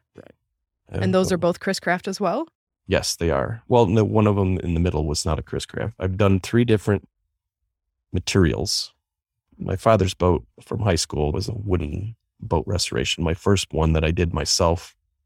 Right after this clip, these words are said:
Speaker 1: was the nineteen fifty-two Chris Craft. That one was wooden as well. But I did an aluminum boat in between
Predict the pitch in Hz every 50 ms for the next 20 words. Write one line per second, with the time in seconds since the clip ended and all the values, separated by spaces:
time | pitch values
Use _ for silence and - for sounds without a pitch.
0 | _ _ _ _ - 92 92 - 87 78 80 71 - - - 69 - - - 90
1 | - - - - - 135 - - 98 85 - - - 73 - - - 69 85 80
2 | 80 - - - - - 73 71 - - 67 - - - 62 - 110 - 58 -
3 | - - 104 101 98 95 85 85 85 80 92 123 151 175 160 120 98 92 87 95
4 | 87 87 87 - 107 104 101 92 95 - - - - 147 147 117 98 92 92 113
5 | 127